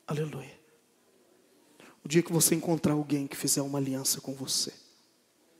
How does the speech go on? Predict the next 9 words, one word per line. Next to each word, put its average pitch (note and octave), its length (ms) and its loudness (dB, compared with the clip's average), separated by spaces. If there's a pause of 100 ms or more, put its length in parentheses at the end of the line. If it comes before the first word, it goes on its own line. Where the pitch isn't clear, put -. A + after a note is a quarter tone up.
(280)
ele D#3 140 2
vai D#3 120 -2
suportar D3 720 -4
você C#3 420 0 (840)
na D#3+ 140 -4
sua - 600 2
tristeza D#3 680 2
e D3 40 -2
dor, - 420 -10